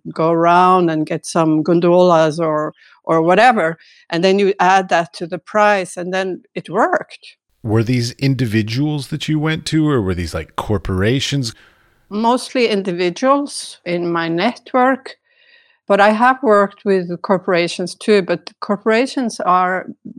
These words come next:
Speaker 1: of course, based on individuals. So unless you have some contact within that corporation, it is really like going into a, a beehive where everybody's like, bzz,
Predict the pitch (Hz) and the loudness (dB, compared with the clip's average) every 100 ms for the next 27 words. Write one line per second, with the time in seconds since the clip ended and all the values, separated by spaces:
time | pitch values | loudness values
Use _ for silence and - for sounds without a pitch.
0 | - 165 - 170 175 - - 170 180 - | -6 -4 -2 -4 -4 -4 0 0 0 -4
1 | 170 165 160 151 156 185 160 - - 180 | -4 -2 -2 -2 -2 -2 -4 -8 -4 -2
2 | 175 190 226 - 220 175 190 196 202 - | 0 2 0 -2 -6 -2 0 0 0 -2
3 | 190 170 170 170 _ _ _ _ _ - | 0 2 -2 -6 _ _ _ _ _ 0
4 | 175 190 175 175 160 - 170 170 180 180 | 2 2 2 -2 -2 -2 2 4 2 2
5 | 165 165 - - 165 165 170 165 190 226 | 0 -2 -6 -6 -4 -4 -2 0 2 0
6 | - 165 156 170 185 208 196 - 202 214 | -2 -4 -2 -4 -2 -4 -4 0 2 4
7 | 214 190 180 180 - _ _ _ _ - | 4 4 2 0 -4 _ _ _ _ 0
8 | 180 185 180 170 175 - 180 170 170 165 | 2 2 0 -2 -4 -4 -2 0 0 0
9 | - - 147 165 175 185 220 220 220 175 | -2 -8 -2 2 2 2 4 4 4 0
10 | - _ 165 165 165 170 175 160 156 156 | -10 _ -4 0 2 2 0 0 0 0
11 | 160 160 175 226 226 208 214 208 196 190 | 0 0 0 0 0 0 -2 0 0 0